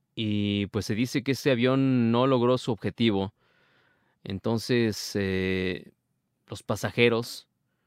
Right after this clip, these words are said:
se enfrentaron a los, eh, kamikazes y estrellaron ese avión en contra de unos sembradíos. Ya a las diez de la mañana se veía que la segunda de las torres también se hundía, se caía prácticamente.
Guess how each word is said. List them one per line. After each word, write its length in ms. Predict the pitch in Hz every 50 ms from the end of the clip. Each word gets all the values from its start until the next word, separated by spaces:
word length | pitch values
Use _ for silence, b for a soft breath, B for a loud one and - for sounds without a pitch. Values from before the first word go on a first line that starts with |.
| _ _ _ _ _ _
se 140 | - -
enfrentaron 640 | 113 98 - 104 101 98 92 - 127 147 147 135 117
a 60 | 107
los, 380 | 104 101 98 98 98 - - 117
eh, 760 | 101 98 98 95 95 92 92 92 92 92 92 92 95 92 92 _ _ _ _ _ _ _ _ _ _ _
kamikazes 880 | _ 110 104 101 92 - - 151 156 139 - 135 113 104 - - - - b b b b b b b b b b b b b b _
y 100 | - 104
estrellaron 640 | 101 - - 104 104 110 117 123 127 123 120 107 _ _ _ _ _ _ _
ese 280 | - 123 117 - - 117
avión 300 | 107 113 117 120 120 117
en 80 | 110
contra 360 | 101 - 120 117 - 120 113
de 80 | 101 104
unos 160 | 107 110 104
sembradíos. 760 | - 110 95 98 98 92 104 110 104 98 92 - - - b b b b b b b b b b b _
Ya 220 | 117 120 131 143
a 40 | 143
las 140 | 135 123 113
diez 140 | 123 135 139
de 80 | 151
la 100 | 139 123
mañana 420 | 113 113 113 113 123 147 175 180 151
se 140 | - -
veía 180 | 113 110 120 127
que 140 | - 143 123
la 320 | 113 110 107 104 101 98
segunda 380 | 95 - 107 98 113 135 139 135
de 80 | 127
las 200 | 107 107 95 -
torres 540 | - 131 123 120 127 120 113 - - - - _
también 300 | 117 104 113 123 127 120
se 160 | - - 123
hundía, 500 | 107 98 95 98 117 147 139 120 113 107
se 180 | - - 113
caía 460 | - - 98 92 101 120 135 127 117 107
prácticamente. 920 | - 113 113 107 - 117 - 107 101 104 104 101 98 - 107 104 101